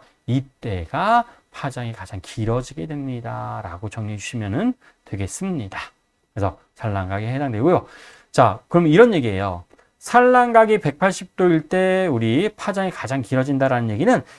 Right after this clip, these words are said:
에너지가 가장 많이 감소합니다.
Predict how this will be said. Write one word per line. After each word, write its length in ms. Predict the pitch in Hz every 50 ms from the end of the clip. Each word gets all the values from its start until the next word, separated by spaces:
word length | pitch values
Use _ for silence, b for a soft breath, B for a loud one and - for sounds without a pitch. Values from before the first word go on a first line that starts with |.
| b b b -
에너지가 880 | 110 120 127 139 151 190 247 269 277 269 - - 156 135 160 156 156 -
가장 400 | - - - - 127 147 151 135
많이 240 | 110 104 107 110
감소합니다. 1000 | - - - 101 101 101 113 117 - 160 160 156 135 120 113 101 120 117 117 117